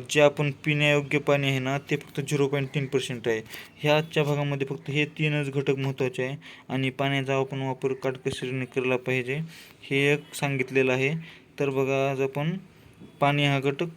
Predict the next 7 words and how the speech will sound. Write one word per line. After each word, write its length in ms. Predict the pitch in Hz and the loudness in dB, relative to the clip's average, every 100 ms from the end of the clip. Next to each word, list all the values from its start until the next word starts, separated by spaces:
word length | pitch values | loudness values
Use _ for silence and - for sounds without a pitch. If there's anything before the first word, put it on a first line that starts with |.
| - | -2
पूर्णपणे 600 | 147 143 139 156 143 180 233 - - 143 | 0 0 -2 -2 -2 -2 -4 -12 -10 -6
अभ्यासलेला 500 | 135 135 135 131 131 | -2 -2 4 4 4
आहे. 220 | 135 170 160 - - - 156 | 0 -2 -8 -18 -20 -2 2
तर 80 | |
उद्याच्या 440 | 147 151 160 160 165 | 4 4 4 4 2
भागामध्ये 580 | 151 143 139 135 135 135 | 2 2 0 0 2 2
आपण 300 | 127 147 | 2 -2